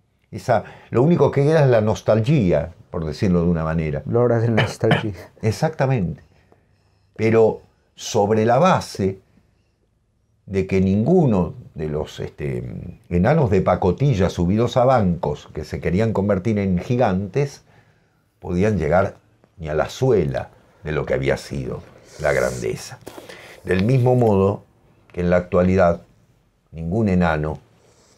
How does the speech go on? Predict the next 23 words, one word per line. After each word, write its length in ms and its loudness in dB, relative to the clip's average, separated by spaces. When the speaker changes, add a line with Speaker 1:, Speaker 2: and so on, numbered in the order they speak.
Speaker 1:
por 120 -10
más 180 0
que 140 -10
se 160 -8
suba 360 -2
sobre 380 -2
otro, 320 -2
podrá 300 0
llegar 260 0
a 60 -2
ser 160 -6
un 160 -4
héroe 420 0
para 220 -6
conducir 640 -4
a 100 -12
ciertos 360 -6
pueblos. 520 -10
Disculpas. 640 -14
Speaker 2:
No 220 -4
pida 200 2
disculpas, 420 0
Porrini. 380 -2